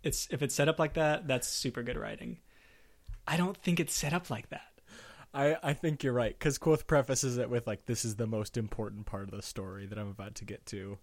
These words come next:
Speaker 2: and this is super, yeah, don't change a word."
Speaker 1: Right. Quoth, adult Quoth, who's telling the story, wants this in there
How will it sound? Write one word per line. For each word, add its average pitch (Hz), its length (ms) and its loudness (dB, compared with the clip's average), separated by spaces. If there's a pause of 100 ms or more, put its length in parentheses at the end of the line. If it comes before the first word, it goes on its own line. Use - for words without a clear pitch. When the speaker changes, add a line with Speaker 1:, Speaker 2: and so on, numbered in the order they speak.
(420)
Speaker 2:
and 90 380 -10 (200)
this 101 200 -6
is 95 100 -6
super, 92 760 -6 (320)
yeah, 98 160 -8 (120)
don't 117 240 -2
change 104 300 -4
a 95 60 -4
word." 90 580 -10 (320)
Speaker 1:
Right. 131 300 -2 (240)
Quoth, 156 480 4
adult 139 320 6
Quoth, 120 240 0
who's 123 100 0
telling 123 220 0
the 120 80 0
story, 113 420 -2 (760)
wants 123 360 2
this - 240 -2
in 123 180 6
there 113 380 -2